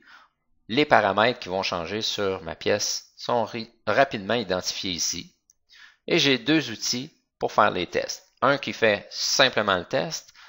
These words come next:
et l'autre qui est interactif. Je choisis celui interactif car celui-là va me permettre même de mettre des pauses à des endroits sur la génération de mon modèle,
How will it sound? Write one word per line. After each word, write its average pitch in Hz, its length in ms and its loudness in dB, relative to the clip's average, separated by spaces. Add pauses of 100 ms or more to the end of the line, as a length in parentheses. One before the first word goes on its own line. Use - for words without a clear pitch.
(460)
et 147 120 4
l'autre 107 280 4
qui 120 100 -4
est 104 120 -2
interactif. 87 960 -6 (680)
Je 101 100 -8
choisis 110 400 -2
celui 117 240 -2
interactif 101 640 -4
car - 180 -2
celui-là 120 520 0
va 110 160 -2
me 95 60 -10
permettre 92 460 -2 (680)
même 113 300 -2
de 92 100 -2
mettre 101 320 0
des 90 160 -2
pauses 113 640 2 (120)
à 104 120 4
des 104 200 -2
endroits 98 520 0 (800)
sur 123 320 2
la 98 120 0
génération 92 560 -4
de 110 60 -8
mon 87 120 -4
modèle, 113 540 0